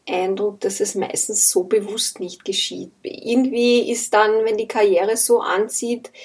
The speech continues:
wird es dann meistens irgendwie übersehen oder so. Da ist, ist irgendwie keine Zeit oder es ergibt sich dann einfach nicht. Aber dass eine sich,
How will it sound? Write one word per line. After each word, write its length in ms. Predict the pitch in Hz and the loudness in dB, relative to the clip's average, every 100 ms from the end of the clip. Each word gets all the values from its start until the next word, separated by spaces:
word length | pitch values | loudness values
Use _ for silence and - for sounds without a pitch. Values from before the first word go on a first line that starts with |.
| - - - - | -20 -20 -12 2
wird 180 | 208 240 | 2 2
es 100 | 240 | 0
dann 160 | 233 | 2
meistens 360 | 214 226 233 247 | 2 0 0 2
irgendwie 260 | 233 233 | 2 0
übersehen 600 | 214 233 240 190 180 202 185 | 2 2 4 2 4 2 0
oder 180 | 175 | -2
so. 260 | 175 - 175 | -4 -4 -2
Da 220 | 180 185 | 0 0
ist, 300 | 185 202 - | -2 -4 -6
ist 220 | - 202 | -6 -2
irgendwie 180 | 220 214 | 0 0
keine 200 | 214 202 | 0 -2
Zeit 320 | - - 202 | 2 2 4
oder 100 | 208 | 2
es 100 | 214 | 0
ergibt 300 | 202 - - | -2 -8 -10
sich 140 | - 196 | -8 -4
dann 160 | 190 | -4
einfach 340 | 175 165 175 180 | -2 -4 -6 -8
nicht. 280 | 180 - 180 | -10 -6 -2
Aber 120 | 180 | 0
dass 160 | 196 | 0
eine 220 | - 180 202 | 0 0 0
sich, 340 | 233 - | -2 -8